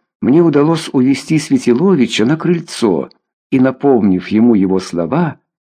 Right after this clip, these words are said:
рассказать обо всем, что происходило в болотных ялинах. Он очень разволновался, сказал, что слышал об этом и раньше, но не очень верил.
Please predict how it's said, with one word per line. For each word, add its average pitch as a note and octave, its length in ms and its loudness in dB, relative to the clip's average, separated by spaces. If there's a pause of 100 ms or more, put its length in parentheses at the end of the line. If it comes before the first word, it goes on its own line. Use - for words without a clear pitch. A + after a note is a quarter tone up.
(140)
рассказать A#2 640 -4
обо A#2+ 280 -2
всем, E3+ 600 -2 (320)
что - 380 -2
происходило D#3 920 0
в F2+ 140 -2
болотных G2+ 600 -2
ялинах. F2 580 -2 (880)
Он C3+ 340 0
очень D#3+ 380 0
разволновался, C3 1040 -2 (380)
сказал, B2 460 -2
что - 260 -2
слышал D#3+ 680 -2
об D3+ 140 0
этом D#3 260 0
и C#3+ 60 2
раньше, C#3 640 -4 (340)
но A2 160 2
не B2 120 4
очень D3+ 400 0
верил. G#2+ 540 0